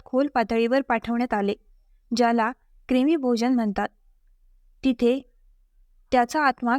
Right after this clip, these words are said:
कीटकांमध्ये अर्पण करण्यात आला. तिथे दररोज त्याला वेदांचे श्लोक पाठ केले जात होते आणि नंतर त्याने ते नाकारताच त्याच्या शरीरात अग्नीचे बाण घुसले.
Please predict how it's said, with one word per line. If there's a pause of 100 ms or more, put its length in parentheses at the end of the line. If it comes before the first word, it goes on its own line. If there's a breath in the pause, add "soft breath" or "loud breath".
कीटकांमध्ये (540)
अर्पण
करण्यात
आला. (680)
तिथे
दररोज
त्याला
वेदांचे
श्लोक
पाठ (140)
केले
जात
होते (460)
आणि
नंतर
त्याने
ते (640)
नाकारताच (360)
त्याच्या
शरीरात (140)
अग्नीचे
बाण
घुसले.